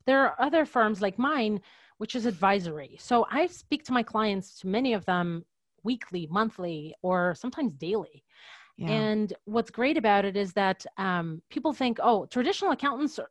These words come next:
Speaker 1: their slowest time is November, December." But when I'm asked, like, "Is this your slowest time?" Like, "No, I'm working on, on, on next, on this year's tax planning with clients so that we can incorporate some of the stuff,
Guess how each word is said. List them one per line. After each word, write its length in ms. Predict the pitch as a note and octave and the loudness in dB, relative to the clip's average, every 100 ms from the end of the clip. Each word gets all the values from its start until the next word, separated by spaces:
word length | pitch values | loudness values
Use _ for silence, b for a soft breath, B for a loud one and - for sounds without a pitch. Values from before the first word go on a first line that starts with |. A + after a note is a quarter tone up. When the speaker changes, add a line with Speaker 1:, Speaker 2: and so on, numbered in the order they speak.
| - | -8
Speaker 1:
their 380 | F#3+ B3 C4+ A#3 - _ | 0 4 4 2 -2 _
slowest 600 | - - G#3+ A#3+ D#4 - | -20 -6 0 4 2 0
time 380 | - B3 B3+ D4+ | -2 0 0 -2
is 140 | G3 - | -4 -4
November, 360 | F3+ G3+ F#3+ | -2 0 0
December." 540 | F3+ - G3 F3 D3 - b b b b b - | -4 -4 -6 -4 -8 -12 b b b b b -6
But 120 | A3 | -2
when 120 | A3+ B3+ | 2 2
I'm 160 | D#4+ | 2
asked, 380 | C4+ D4 - - | 2 2 -2 -2
like, 220 | A3+ A3 | -2 0
"Is 80 | G#3+ | -4
this 160 | C#4 E4 | -4 -6
your 80 | |
slowest 360 | D#4 G#3 A3+ - | -4 0 0 0
time?" 160 | B3+ B3 | -2 -2
Like, 160 | F#3 | -4
"No, 440 | G3 F#4 F3 D#3+ C#3+ | -4 -2 -4 -6 -4
I'm 220 | A#3+ A#3+ | -2 2
working 340 | D4 E4 D#4 | 0 0 0
on, 320 | B3 A3+ A3+ - B B _ | 4 4 2 -2 B B _
on, 320 | A3+ A#3 A3+ - | 0 2 2 0
on 400 | G#3 G#3 G#3 G#3+ | -2 0 0 0
next, 240 | C#4 - | 0 0
on 200 | A3+ A#3 | 2 4
this 220 | C#4+ - | 2 -2
year's 220 | C#4 B3+ | -2 -2
tax 320 | - C#4 D#4 - | -2 -4 -6 -4
planning 420 | C4 A#3+ A#3 A3 | -2 0 0 0
with 220 | A3+ - | -2 -4
clients 500 | - B3 D#4+ A3 - | 0 0 2 0 -2
so 160 | A#3+ A3+ | -2 0
that 100 | A#3 | 0
we 80 | |
can 160 | - C4 | 0 0
incorporate 540 | A#3+ C4+ C#4+ C4+ A#3+ | 0 2 2 2 -2
some 140 | - A3+ | -2 -4
of 60 | |
the 60 | G3+ | -4
stuff, 380 | - G3+ F3+ | 0 2 2